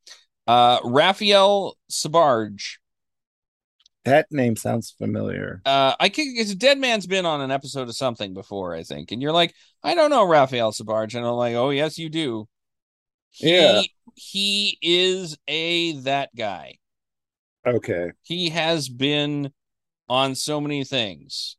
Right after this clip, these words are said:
Speaker 1: Uh, he's been in T V. He's been in games. He's, he's done, like, he's done a bunch of stuff. It looks like he's, uh, he shows up as the bad guy in a lot of things, you know, like, one episode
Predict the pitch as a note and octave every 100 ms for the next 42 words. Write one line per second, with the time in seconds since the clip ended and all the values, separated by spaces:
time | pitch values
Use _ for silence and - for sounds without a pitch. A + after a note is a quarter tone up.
0 | - G#2+ G#2+ A2 G#2+ A2+ D#3 D3+ C3 D3+
1 | D3 D3 D3+ G#2 C#3+ D3 C#3 - D#3+ D#3+
2 | D3 A2 G2+ A#2 A2+ C3+ D3 D#3 C#3 B2+
3 | G#2+ F#2+ F2+ - C3 B2 - _ _ _
4 | D3 E3 C3+ C#3 D3+ D#3 D3+ A2+ C3 C3
5 | D3+ F3 D#3+ C3+ D3+ D#3 C#3+ D3 C#3+ D3+
6 | D3 C#3 F3 - E3+ D3+ _ _ _ -
7 | F#3+ F#3+ D#3 C#3+ C3+ C#3+ C#3 C#3 D#3+ F#3+
8 | D#3+ D#3 C#3+ C3+ B2 B2 C3 C3 C3 C3
9 | C3+ _ - C3 B2+ B2+ B2 C3 B2+ B2+
10 | - - B2+ B2 A#2+ A2+ A2+ A#2+ A#2+ A#2
11 | A#2+ - A2+ A2+